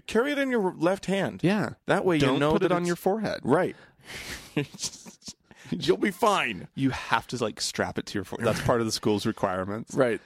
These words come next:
Speaker 1: And th-, yeah, it should be. It should be a forehead strap with
Speaker 2: Mm.
Speaker 1: horns coming out of it.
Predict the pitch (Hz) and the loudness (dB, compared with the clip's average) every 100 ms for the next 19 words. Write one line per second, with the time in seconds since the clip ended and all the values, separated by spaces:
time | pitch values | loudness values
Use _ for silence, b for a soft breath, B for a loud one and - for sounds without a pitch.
0 | - 139 151 143 143 160 110 98 110 - | 0 2 2 0 0 2 2 -2 -4 -4
1 | 127 180 190 131 107 113 131 120 113 - | 0 0 0 0 0 -2 -2 -2 -2 -2
2 | 147 170 156 - - 131 120 _ - 104 | -2 0 -4 -4 -2 0 -2 _ -4 -2
3 | 95 90 147 135 123 - 113 104 - - | 0 0 0 0 -4 -8 -10 -10 -12 -14
4 | - | -16